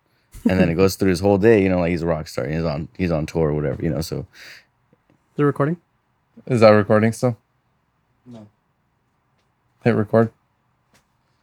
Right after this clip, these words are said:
Speaker 2: And Pit Enter did something.
Speaker 3: Yay!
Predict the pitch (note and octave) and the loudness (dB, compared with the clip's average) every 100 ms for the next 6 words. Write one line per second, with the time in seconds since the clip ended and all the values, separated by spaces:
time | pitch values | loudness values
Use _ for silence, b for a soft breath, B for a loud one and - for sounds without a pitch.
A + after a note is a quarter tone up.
0 | _ _ _ _ _ _ _ _ _ _ | _ _ _ _ _ _ _ _ _ _
1 | _ _ _ _ _ _ _ b b b | _ _ _ _ _ _ _ b b b
2 | _ - D#3+ - - D#3+ - D#3 D#3+ D3 | _ -4 -4 -4 -4 -2 0 0 2 0
3 | C#3+ E3 - E3 D3+ D#3 D#3 D3+ D#3 D3+ | 2 0 0 -6 -6 -6 -6 -6 -8 -8
4 | C#3+ C#3 _ _ _ _ _ _ _ _ | -10 -12 _ _ _ _ _ _ _ _
5 | _ _ _ _ _ _ _ _ _ _ | _ _ _ _ _ _ _ _ _ _
6 | _ _ _ - A3+ B3+ B3 A#3 A3+ A3+ | _ _ _ -2 4 6 6 4 4 2
7 | G#3+ G3+ F#3+ C#3+ | 0 -2 -6 -6